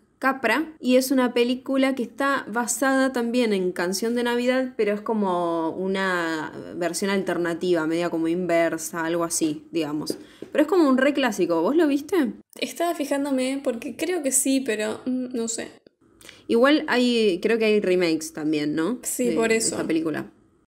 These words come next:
Speaker 2: Mm, George Bailey, que es el dueño de un pequeño banco familiar y que decide suicidarse el día de Nochebuena de mil novecientos cuarenta y cinco,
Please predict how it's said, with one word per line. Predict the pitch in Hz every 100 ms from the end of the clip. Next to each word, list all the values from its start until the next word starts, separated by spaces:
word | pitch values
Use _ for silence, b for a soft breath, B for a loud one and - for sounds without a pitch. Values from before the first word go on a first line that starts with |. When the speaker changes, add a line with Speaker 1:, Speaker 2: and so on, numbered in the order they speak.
| _
Speaker 2:
Mm, | 240 233 220 214 214
George | - 233
Bailey, | 233 247 262 240
que |
es | 226 233
el | 220
dueño | 220 226
de |
un | 220
pequeño | 302 226 226
banco | 220 220
familiar | 226 262 277 240 247 320 B B B B
y | -
que | 247
decide | 226 233 277
suicidarse | 269 233 240 233 247 262 240 -
el | 202
día | 202 220
de |
Nochebuena | 202 214 208 208 214 196 226 349 - _ -
de | 208
mil | 190 190
novecientos | 196 190
cuarenta | 196 196 233
y |
cinco, | 233 247 247 240 254 -